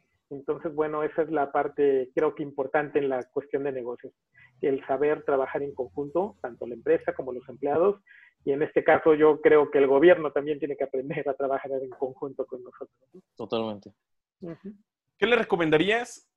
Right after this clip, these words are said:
Speaker 3: eh, para, para ir cerrando? Oye, eh, independientemente, cuando esto, regresemos a la nueva normalidad, eh,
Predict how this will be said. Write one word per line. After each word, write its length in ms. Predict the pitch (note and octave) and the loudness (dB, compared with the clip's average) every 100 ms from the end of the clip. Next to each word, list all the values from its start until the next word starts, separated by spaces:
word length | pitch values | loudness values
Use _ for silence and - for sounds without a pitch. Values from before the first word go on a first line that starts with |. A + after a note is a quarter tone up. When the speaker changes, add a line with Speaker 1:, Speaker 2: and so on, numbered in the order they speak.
| - | -12
Speaker 3:
eh, 60 | |
para, 320 | C#3 D3+ D3 - | -4 -2 -2 -2
para 160 | D#3 | -2
ir 80 | F#3+ | -2
cerrando? 540 | - G3+ G3+ A3 G#3+ _ _ _ _ _ - | -2 0 0 -4 -8 _ _ _ _ _ -2
Oye, 400 | F#3 F#3 D3 _ _ C#3+ | 2 2 -2 _ _ -2
eh, 260 | D3 D3 - | -2 -2 0
independientemente, 840 | D#3+ D#3 F#3 F#3+ F#3 G3 E3+ - A#2 | 0 2 0 0 2 2 0 -8 -4
cuando 340 | D3 C#3+ C#3+ | 2 4 6
esto, 460 | D#3+ - F#3+ E3 - _ _ - | 4 2 0 0 -2 _ _ -4
regresemos 580 | D#3 D#3+ D#3 G3+ G#3+ G3 | 4 6 8 6 4 4
a 80 | E3 | 4
la 320 | C#3+ C3 - | 4 2 0
nueva 320 | D#3 E3 G#3 | 2 6 8
normalidad, 800 | F#3+ D#3 D3 C#3 C3+ C3 D3 G#3 _ _ _ _ _ - | 6 4 4 0 2 4 4 2 _ _ _ _ _ -8
eh, 580 | C3+ C3 B2+ B2 A#2 | -4 -2 -2 -4 -8